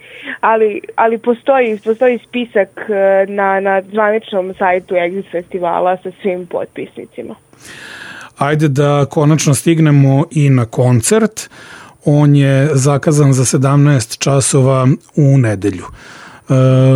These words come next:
Speaker 2: koliko ste sigurni da će biti i održan i recimo šta će se događati u slučaju kiše ili nekog jačeg nevremena i eto, m-,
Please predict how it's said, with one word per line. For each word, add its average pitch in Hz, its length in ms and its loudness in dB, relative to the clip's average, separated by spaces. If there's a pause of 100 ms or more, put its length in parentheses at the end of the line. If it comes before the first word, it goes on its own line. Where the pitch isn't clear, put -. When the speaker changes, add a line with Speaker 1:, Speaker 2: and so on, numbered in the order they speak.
(200)
Speaker 2:
koliko 147 440 2
ste 175 180 0
sigurni 165 540 2
da 143 120 2
će 147 140 0
biti 156 400 2
i 135 60 4
održan 185 920 4
i 175 160 2
recimo 180 360 2
šta 180 200 2
će - 80 -2
se 175 100 2
događati 156 640 2
u 143 60 2
slučaju 143 420 0
kiše 147 420 0
ili 117 140 4
nekog 120 300 2
jačeg 117 300 2
nevremena 139 720 4
i 123 120 2
eto, 110 340 -2 (140)
m-, 131 180 2